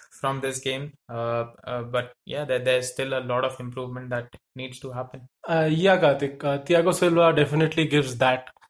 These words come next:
Speaker 2: uh, calm composure, uh, behind. Uh, let's figure out the playing eleven, uh, the best possible playing eleven that Chelsea can put on the field that would strive Chelsea to, you know, win, win Premier League this
Speaker 1: Mm-hmm.
Speaker 2: season.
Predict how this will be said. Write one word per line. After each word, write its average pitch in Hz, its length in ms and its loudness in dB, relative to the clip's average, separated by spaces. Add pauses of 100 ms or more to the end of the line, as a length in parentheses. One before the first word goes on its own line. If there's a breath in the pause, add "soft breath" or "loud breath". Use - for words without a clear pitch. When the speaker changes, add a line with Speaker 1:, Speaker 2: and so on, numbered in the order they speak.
(240)
Speaker 2:
uh, 131 120 -2
calm 139 560 0
composure, 135 720 0
uh, 135 200 -8
behind. 127 560 -4 (420 loud breath)
Uh, 196 120 4
let's 220 220 4
figure 190 260 2
out 185 140 6
the 180 260 -2
playing 147 240 4
eleven, 131 380 -2
uh, 131 260 -10 (120)
the 151 300 -6
best - 480 -4
possible 139 360 0
playing 135 260 -4
eleven 127 240 -6
that 123 160 -8
Chelsea 131 300 -6
can 131 220 -6 (340 soft breath)
put 185 120 4
on 202 120 4
the 170 80 4
field 160 360 2
that 139 220 2 (300)
would 143 320 -2
strive 139 480 0 (140)
Chelsea 139 340 -4
to, 143 340 -6
you 147 80 -8
know, - 100 -6
win, 147 360 0
win 143 240 -2
Premier 139 300 -2
League 139 160 -2
this 143 120 -6
Speaker 1:
Mm-hmm. 151 160 2
Speaker 2:
season. 185 180 -6